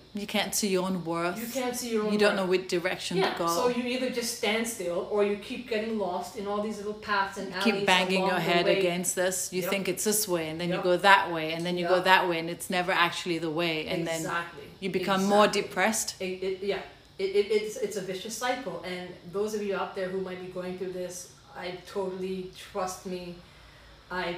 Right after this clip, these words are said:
Speaker 2: totally
Speaker 1: It's
Speaker 2: understand
Speaker 1: real.
Speaker 2: it. It is, it is a vicious cycle because you beat yourself up for not accomplishing what you want.
Speaker 1: You feel ashamed about your mistakes.
Speaker 2: Yes, and then you're also,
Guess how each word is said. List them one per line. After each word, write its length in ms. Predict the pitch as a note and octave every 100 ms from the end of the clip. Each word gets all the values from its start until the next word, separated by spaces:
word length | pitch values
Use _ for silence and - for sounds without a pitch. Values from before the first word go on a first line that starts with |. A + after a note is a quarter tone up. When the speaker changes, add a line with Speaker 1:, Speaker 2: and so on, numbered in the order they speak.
| -
Speaker 2:
totally 300 | F#3+ E3+ F3+
Speaker 1:
It's 280 | F#3 G3+ -
Speaker 2:
understand 80 | F3+
Speaker 1:
real. 500 | F3+ F3 E3+ F3 F3
Speaker 2:
it. 60 | F3+
It 60 | F#3
is, 260 | F#3 -
it 140 | F#3+ G3
is 160 | F#3+
a 100 | F#3+
vicious 520 | F3 D#3 F#3+ F#3 F#3+ -
cycle 400 | F3+ F#3 F#3 F3+
because 480 | E3+ - F#3+ F3 E3
you 200 | F3+ -
beat 180 | G#3 A3+
yourself 420 | B3 - G#3+ G#3
up 240 | G3 F#3+ -
for 160 | G3 F#3
not 340 | F3+ F3 F3+ - - - - -
accomplishing 800 | G3 - F#3+ F#3+ - G3+ F#3 F3+ - - F3
what 220 | F#3 F#3
you 100 | F#3+
want. 540 | F#3 F#3 F3 G#3+ A3+ - -
Speaker 1:
You 100 | G3+
feel 180 | F#3+ A3+
ashamed 460 | G3 - G3 F#3+ G#3
about 220 | G3+ F3+
your 100 | F3+
mistakes. 580 | F3 F3 - D#3 F3+ C#4
Speaker 2:
Yes, 340 | G#3+ F#3 F#3+ G#3+
and 140 | G#3+
then 240 | A#3 A#3 A3+
you're 160 | A#3
also, 720 | A3 A3 A3+ A3+ A3 G#3+ G#3+